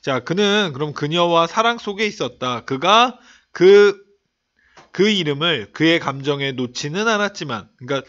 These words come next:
사랑이라고 부르지 않았지만. 그래서 답은, 어, 일 번이 돼야 되겠네. 그죠? 자, 그다음 십육 번. 날씨는 나빴지만 사-, 많은 사람들이 콘서트를 보기 위해 왔-,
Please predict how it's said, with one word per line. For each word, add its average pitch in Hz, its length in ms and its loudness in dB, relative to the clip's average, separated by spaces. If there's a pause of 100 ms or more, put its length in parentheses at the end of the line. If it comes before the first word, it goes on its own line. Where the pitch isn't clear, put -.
(120)
사랑이라고 202 640 0
부르지 139 260 -8
않았지만. 147 500 -12 (380)
그래서 135 140 -8
답은, 196 400 0 (720)
어, 110 260 -20 (100)
일 202 180 -2
번이 226 240 2
돼야 127 140 -4
되겠네. 101 340 -16
그죠? 151 320 -10 (2500)
자, 117 180 -12
그다음 160 340 -10 (1000)
십육 175 440 -8
번. 160 520 -2
날씨는 240 560 -6
나빴지만 160 1200 -6
사-, 190 200 -4
많은 156 260 -6
사람들이 170 380 -6
콘서트를 226 540 -6
보기 156 440 -6
위해 151 280 -2
왔-, 120 400 -8